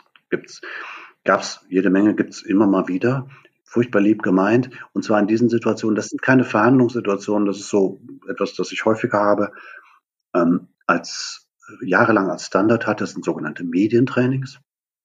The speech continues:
In denen wird leider Inhalt und Form getrennt. Da arbeitet so eine Inhaltsmaschine vor sich hin und dann soll einer kommen für die Form,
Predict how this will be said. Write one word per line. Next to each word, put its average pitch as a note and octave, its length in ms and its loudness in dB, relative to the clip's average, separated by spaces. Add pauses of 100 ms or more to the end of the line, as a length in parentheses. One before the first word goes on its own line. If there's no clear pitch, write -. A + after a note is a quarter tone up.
(220)
In F2+ 120 4
denen F#2+ 180 6
wird F2+ 100 4
leider F2+ 280 4
Inhalt G2 380 2
und D#2+ 120 -4
Form F2 240 0
getrennt. A#2+ 360 0
Da F2+ 80 0
arbeitet F2+ 300 -4
so - 140 -4
eine E2+ 200 -8
Inhaltsmaschine A2 840 2
vor A#2+ 180 -2
sich - 140 -8
hin - 140 0
und E2+ 160 0
dann F#2+ 120 4
soll F#2 160 2
einer E2+ 220 -4
kommen D2+ 280 -4
für - 120 -14
die - 100 -14
Form, B2 460 2